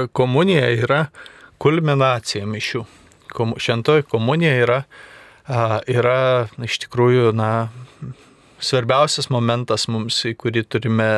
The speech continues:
su, su susikaupimu, su dėmesiu išgyventi. E, ir, ir, ir kartais galbūt mes tarsi neįvertinam arba ne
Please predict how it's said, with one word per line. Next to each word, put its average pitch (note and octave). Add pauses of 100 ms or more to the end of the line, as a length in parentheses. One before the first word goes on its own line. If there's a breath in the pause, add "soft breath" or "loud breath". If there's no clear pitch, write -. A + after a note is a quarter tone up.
(220)
su, -
su -
susikaupimu, A#2
su C3+
dėmesiu A2+
išgyventi. A2+
E, - (200)
ir, A2+
ir, A2
ir A2
kartais A#2
galbūt G#2+
mes A2 (440)
tarsi A#2
neįvertinam A2
arba G2+
ne G#2+